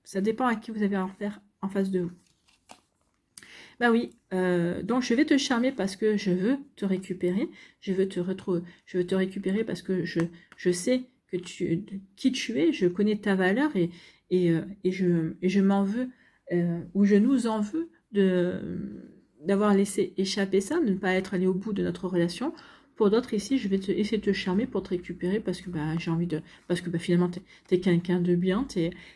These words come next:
t'es, t'as du charisme, t'as du magnétisme, bah oui, bah, pourquoi pas toi, effectivement. À défaut de,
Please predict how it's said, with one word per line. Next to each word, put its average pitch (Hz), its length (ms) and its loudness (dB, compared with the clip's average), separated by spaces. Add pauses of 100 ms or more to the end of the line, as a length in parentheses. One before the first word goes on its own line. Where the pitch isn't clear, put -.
(120)
t'es, 160 300 0
t'as 175 140 -2
du 180 200 -4
charisme, 196 440 0
t'as 208 100 0
du 185 80 0
magnétisme, 180 720 0 (300)
bah 190 100 2
oui, 185 240 0 (260)
bah, 170 140 0
pourquoi 190 300 0
pas 185 120 2
toi, 339 380 -4
effectivement. 196 560 -6 (220)
À 202 100 4
défaut 254 300 2
de, 196 340 4